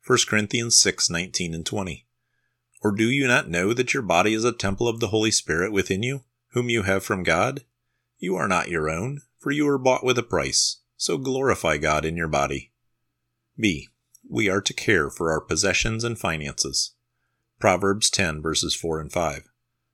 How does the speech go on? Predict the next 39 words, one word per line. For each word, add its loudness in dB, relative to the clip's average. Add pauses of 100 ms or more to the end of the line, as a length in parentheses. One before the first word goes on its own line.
(120)
"A 0
slack 4
hand 0
causes -4
poverty, -4 (240)
but -14
the -4
hand 0
of -2
the -2
diligent -2
makes -6
rich. -8 (360)
He 0
who -2
gathers 4
in -2
summer 0
is -2
a 0
prudent -4
son, -2 (480)
but -4
he 4
who 0
sleeps 2
in -4
harvest 0
is -2
a -2
son 2
who -8
brings -6
shame." -4 (960)
See 0
Ephesians 2
four, 0
verse 0
twenty-eight, -2